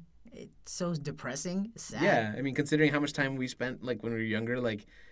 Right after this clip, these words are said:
Speaker 2: like, I mean, Chuck E. Cheese is probably, like, the most popular arcade now. Oh, ex-, except Round One is coming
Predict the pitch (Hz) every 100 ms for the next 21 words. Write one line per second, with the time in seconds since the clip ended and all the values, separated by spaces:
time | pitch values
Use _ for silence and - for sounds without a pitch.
0 | - - - - - _ 160 156 151 165
1 | 175 190 156 180 147 131 127 143 147 135
2 | 131 135 120 131 131 120 113 117 113 107
3 | 98 98 127 160 160 160 151 160 156 135
4 | 170 156 143 156 117 107 - 117 107 107